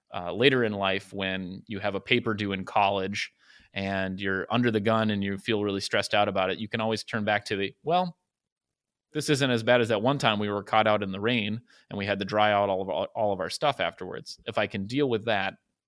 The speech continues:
I can deal and get through this." And so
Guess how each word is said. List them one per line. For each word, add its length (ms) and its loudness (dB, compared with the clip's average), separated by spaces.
I 120 -4
can 200 -8
deal 340 -4
and 180 -8
get 180 -8
through 160 -10
this." 360 -12
And 140 -12
so 340 -2